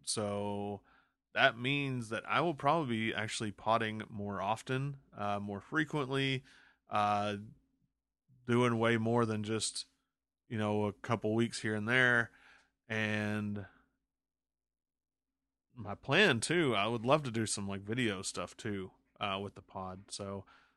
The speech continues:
who knows? I might finally have a vlog going, which I've been talking about forever, but just not really had the time to do. So yeah, soon I may have a lot of time to do a lot of things and projects that I've been wanting to do.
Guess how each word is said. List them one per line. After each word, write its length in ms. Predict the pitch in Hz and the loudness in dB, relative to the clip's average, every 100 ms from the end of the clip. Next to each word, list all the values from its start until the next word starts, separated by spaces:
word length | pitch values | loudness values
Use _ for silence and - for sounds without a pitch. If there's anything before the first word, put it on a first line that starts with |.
| - | -6
who 100 | 165 | 2
knows? 280 | 185 113 101 | 4 4 0
I 60 | 104 | 2
might 220 | 131 123 | 4 4
finally 280 | 113 123 123 | 2 2 2
have 140 | 120 | 2
a 80 | 113 | 0
vlog 400 | 101 107 117 107 | 0 4 4 4
going, 360 | 104 101 98 101 | -2 -2 -4 -6
which 160 | 104 | -4
I've 140 | 101 98 | -6 -4
been 140 | 98 | -6
talking 260 | 104 98 101 | -4 -4 -4
about 220 | 101 - | -4 -4
forever, 460 | 101 101 98 98 | -4 -4 -4 -8
but 260 | 95 95 90 _ _ _ _ _ _ _ _ _ _ _ _ _ | -8 -12 -14 _ _ _ _ _ _ _ _ _ _ _ _ _
just 320 | 123 107 - - - - | -2 -2 -2 -8 -14 -10
not 240 | 117 131 95 | 0 0 2
really 220 | 165 156 | 0 2
had 140 | 160 | 0
the 80 | 139 | -2
time 340 | 131 135 135 120 | -4 0 2 2
to 80 | |
do. 360 | 113 110 90 85 - | 0 -2 -2 -8 -12
So 640 | - 104 104 104 104 101 _ _ _ _ _ | -6 -4 -2 -4 -6 -8 _ _ _ _ _
yeah, 200 | 110 92 - | -10 -8 -4
soon 380 | - 160 170 | -2 0 2
I 80 | 147 | 4
may 160 | 131 127 | 4 2
have 160 | 127 | 2
a 60 | 123 | 2
lot 200 | 117 120 | 4 4
of 80 | 120 | 2
time 360 | 117 113 110 107 | 0 0 0 -4
to 100 | 104 | -6
do 220 | 107 104 | -2 -2
a 20 | |
lot 220 | 104 104 | 0 0
of 120 | 104 | -2
things 380 | 101 104 104 101 | -4 -6 -6 -6
and 140 | 98 95 | -8 -6
projects 460 | 101 101 101 92 | -4 -2 -4 -6
that 80 | 95 | -6
I've 120 | 95 | -6
been 140 | 95 95 | -6 -8
wanting 240 | 101 101 | -6 -6
to 60 | 101 | -6
do. 360 | 95 101 101 | -6 -6 -6